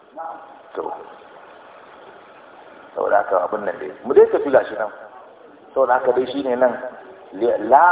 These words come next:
rayya min ghalilin, wala rayya min galilin. Kuma idan za ka ce ka je kai ta ko-, kai ta karatu,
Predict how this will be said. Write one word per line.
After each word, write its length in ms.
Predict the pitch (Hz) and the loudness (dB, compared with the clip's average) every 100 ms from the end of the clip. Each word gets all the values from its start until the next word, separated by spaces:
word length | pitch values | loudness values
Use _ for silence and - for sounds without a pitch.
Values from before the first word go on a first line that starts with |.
| 175 165 | 4 2
rayya 480 | 175 151 - 98 92 | -2 -4 -8 -8 -8
min 160 | 87 82 | -10 -8
ghalilin, 540 | 85 85 85 - 82 - - _ _ - | -6 -6 -8 -16 -18 -20 -20 _ _ -2
wala 440 | 95 98 95 92 | 0 2 2 2
rayya 360 | 92 101 95 92 90 | 2 0 -2 -6 -8
min 240 | 90 90 | -12 -10
galilin. 480 | 85 85 85 87 82 82 | -6 -6 -8 -12 -14 -12
Kuma 260 | - 107 - | -6 -4 -4
idan 340 | 92 98 98 98 | -2 0 0 4
za 160 | 107 | 4
ka 140 | - 92 | 4 -4
ce 140 | 101 92 | -6 -10
ka 120 | - | -10
je 200 | - 92 | -10 -10
kai 160 | - 82 | -10 -8
ta 120 | - | -4
ko-, 240 | 95 90 92 | -4 -6 -8
kai 160 | 90 - | -8 -2
ta 100 | - | 2
karatu, 520 | 98 82 76 - | 4 4 2 -4